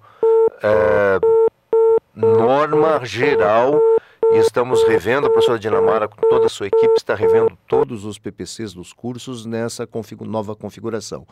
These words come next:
Então, a Uninter é isso, pessoal. Nós não vamos,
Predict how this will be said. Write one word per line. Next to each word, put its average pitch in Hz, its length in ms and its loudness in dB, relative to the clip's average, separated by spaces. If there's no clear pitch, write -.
Então, 139 280 -2
a - 20 2
Uninter 139 400 -2
é 143 100 2
isso, 104 280 -4
pessoal. 76 440 -14
Nós 95 300 -8
não 117 340 -4
vamos, 131 540 -4